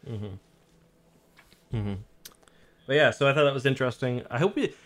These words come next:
if, if they are gonna keep, like, the, 'cause it's possible for Crosshair Squad, they just become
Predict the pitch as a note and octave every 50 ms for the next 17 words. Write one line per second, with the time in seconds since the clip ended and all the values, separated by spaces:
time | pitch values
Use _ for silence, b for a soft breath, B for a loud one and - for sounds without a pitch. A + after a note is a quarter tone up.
0 | b b b b b F3 E3+ - - - F#3 F3 - F3 D#3+ D#3+ E3 F3+ F3+ E3
1 | F3+ G3 F#3+ G3+ G3 C#3+ - - E3+ D#3+ D3+ - D3 C#3 B2+ A#2 - C3 A#2+ A#2+
2 | A#2+ A#2 A#2 - - _ _ _ _ - C#3+ C#3+ D#3 E3 E3+ E3 - - G3 G3+
3 | G3+ - G#3 A3 G3+ F3+ - - F3 D#3+ C#3 C3 - - C#3+ B2+ B2+ - - C3
4 | A#2+ - - - - A#2+ G#2+ G#2+ G#2+ G#2 G#2+ A#2+ A2 A2 G#2+ - - A#2+ - -
5 | G#2 G#2 G2 F#2